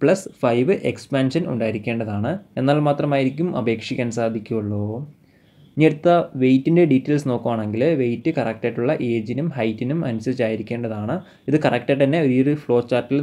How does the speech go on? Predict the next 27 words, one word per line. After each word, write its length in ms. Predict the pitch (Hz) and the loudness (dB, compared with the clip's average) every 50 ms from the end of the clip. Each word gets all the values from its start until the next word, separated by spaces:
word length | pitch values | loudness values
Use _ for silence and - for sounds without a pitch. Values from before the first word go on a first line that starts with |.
| 139 117 | 0 -2
നൽകിയിട്ടുണ്ട്. 520 | 110 107 107 123 123 123 113 110 107 143 190 202 - - | -4 -4 -4 -4 -4 -4 -4 -4 -2 -4 -4 -4 -8 -10
അപ്പോൾ 120 | 104 101 131 | -6 -4 -2
നിങ്ങൾക്ക് 240 | 127 131 131 143 139 | -2 -2 0 0 -2
ഇത് 60 | 147 147 | 0 0
ചെക്ക് 160 | 131 110 107 - | -2 -4 -2 -2
ചെയ്യാൻ 160 | 131 131 127 131 | -2 -2 0 0
സാധിക്കുന്നതാണ്. 540 | 123 123 123 127 131 127 113 107 104 113 143 185 - - - _ - 131 | 0 0 -2 -2 -4 -4 -4 -2 -2 -2 -2 -4 -6 -10 -14 _ -6 -2
ഇതിൻ്റെ 220 | 127 147 151 160 147 120 | 0 2 4 4 4 4
ലിങ്ക് 260 | 120 123 127 156 208 240 240 - - - | 2 2 2 2 2 2 0 -2 -6 -4
താഴെ 260 | 110 110 110 113 117 120 - - 131 127 123 | -2 0 0 0 0 -2 -2 -4 -4 -4 -4
ഡിസ്ക്രിപ്ഷൻ 320 | 110 - - 143 147 147 139 | -4 -4 -6 -4 -2 -2 -2
ബോക്സിൽ 220 | 139 143 - 156 139 120 | -2 -2 0 0 0 0
ആഡ് 100 | 113 110 | 0 -2
ചെയ്തിരിക്കുന്നതാണ്. 640 | 113 110 104 113 104 123 117 113 107 104 104 104 104 104 107 113 131 - - _ _ _ _ _ _ _ _ _ _ _ _ _ _ _ _ _ _ _ _ - | -2 -2 -2 -2 -2 -2 -2 -2 -2 -2 -2 -2 -2 -2 -4 -6 -10 -14 -18 _ _ _ _ _ _ _ _ _ _ _ _ _ _ _ _ _ _ _ _ 0
ഇനി 100 | 139 147 156 | 4 4 4
അടുത്ത 220 | 147 147 147 170 170 175 156 - 135 | 4 2 0 2 2 2 2 0 -4
അഗ്നിവീർ 520 | 131 - - - 147 151 147 156 160 170 175 - - 135 123 120 | -6 -4 -2 -2 0 2 4 4 4 4 2 0 -6 -4 -2 -2
ആർമി 240 | 123 127 131 143 147 139 | -2 0 0 -2 -2 -2
റിക്രൂട്ട്മെന്റ് 540 | 113 - 135 135 131 - 143 143 143 131 123 | -2 0 2 2 2 2 -2 -4 -2 -2 -4
റാലിയുടെ 320 | 110 107 113 110 110 127 165 170 165 - | -4 -4 -2 0 0 0 0 -2 -2 0
ഫിസിക്കൽ 320 | - 135 131 - - 165 165 160 | 0 0 2 2 2 4 4 4
ടെസ്റ്റിൻ്റെ 260 | 160 151 - 165 160 151 131 | 2 2 0 0 0 2 0
ഡീറ്റെയിൽസ് 400 | 120 117 120 131 135 131 135 131 117 | 0 0 0 -2 -2 -2 -2 -2 -4
നോക്കുവാണെങ്കിൽ 520 | 113 113 - 123 113 107 107 101 104 107 110 135 170 165 - - _ - - 131 | -4 -4 -4 -6 -4 -4 -4 -4 -4 -2 -2 -2 -4 -6 -12 -20 _ -6 -2 0
ഒന്നാമതായിട്ട് 500 | 131 135 139 143 151 151 165 160 160 160 143 | 2 2 2 2 2 2 2 4 4 4 2
വരുന്നത് 320 | 123 123 120 120 127 143 170 - - 123 120 | 2 0 0 0 2 2 0 0 -2 -4 -2
ആയിരത്തി 360 | 120 123 123 131 127 - | 0 0 0 0 2 0